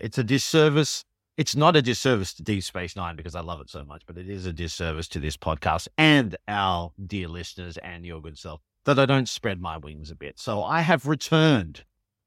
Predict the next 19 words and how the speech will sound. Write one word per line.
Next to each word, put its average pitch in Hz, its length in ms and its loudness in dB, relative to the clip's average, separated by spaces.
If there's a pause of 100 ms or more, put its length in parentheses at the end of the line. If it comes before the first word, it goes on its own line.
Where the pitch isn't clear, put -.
(100)
I 139 100 4
have 143 220 4
gone 123 400 2
back 135 440 0 (580)
to - 140 -2
the 110 140 -2
place 151 460 4
that 117 120 2
I 113 100 2
went 117 280 -4
to 117 200 -2
last 110 420 4
week. 90 220 -6 (240)
I 143 140 4
have 143 160 6
gone 117 380 0
back 123 380 2 (100)
to - 180 -6
Enterprise. 87 840 -8